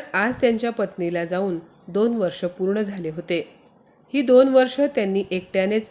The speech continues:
एवढ्या मोठ्या घरात राहून काढली होती. तिन्ही मुले जेव्हा त्यांच्या आईचे निधन झाले होते, तेव्हा देखील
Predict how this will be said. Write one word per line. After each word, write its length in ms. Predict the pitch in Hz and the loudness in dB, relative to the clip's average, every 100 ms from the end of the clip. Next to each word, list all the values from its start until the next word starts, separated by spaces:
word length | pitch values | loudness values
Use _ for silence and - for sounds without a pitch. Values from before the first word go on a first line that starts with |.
| - | -6
एवढ्या 260 | 180 190 | -6 -4
मोठ्या 340 | 214 208 - 190 | -4 -4 -4 -8
घरात 300 | 165 185 190 202 | -6 -4 -4 -4
राहून 280 | 170 180 | -8 -8
काढली 420 | 190 175 156 143 165 | -4 -4 -4 -6 -10
होती. 380 | 170 170 160 - - _ _ _ _ | -10 -10 -10 -12 -20 _ _ _ _
तिन्ही 340 | 254 254 220 285 | 0 0 2 2
मुले 360 | 262 208 185 175 - _ - | 2 0 -2 -4 -14 _ -4
जेव्हा 260 | 202 202 254 | -2 -2 0
त्यांच्या 340 | 254 226 208 | 0 0 0
आईचे 320 | 180 185 214 | 0 -2 -4
निधन 360 | 214 185 185 208 | -4 -4 -4 -6
झाले 240 | 202 180 | -4 -6
होते, 580 | 170 185 180 156 - - _ _ | -4 -6 -4 -6 -10 -20 _ _
तेव्हा 260 | 202 180 190 | -4 -4 -4
देखील 460 | 190 202 - 170 | -4 -4 -4 -6